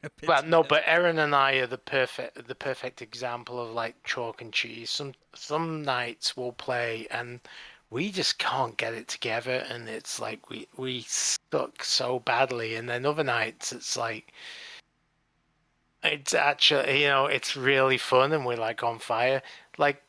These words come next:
Speaker 2: Ian and I, we're generally pretty good most of the time, but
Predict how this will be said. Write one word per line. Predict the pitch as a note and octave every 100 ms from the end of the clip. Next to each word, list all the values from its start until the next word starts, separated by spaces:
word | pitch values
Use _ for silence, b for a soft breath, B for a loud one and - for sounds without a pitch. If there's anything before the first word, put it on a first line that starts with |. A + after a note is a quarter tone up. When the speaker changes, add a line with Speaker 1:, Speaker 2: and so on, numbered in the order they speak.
| - F#3+
Speaker 2:
Ian | G3+ F3+
and | D3+ C#3
I, | C3+ C3+
we're | C3+ C#3
generally | C3+ D#3 D#3+ D#3+ D3 B2+ - _ _ _ _ _ _ _ _
pretty | C#3 A#2+ A2+
good | C3+ C3+ C3
most | D3 C#3 -
of | D3+
the |
time, | C#3 D#3 D3 D#3 C3+
but | C#3+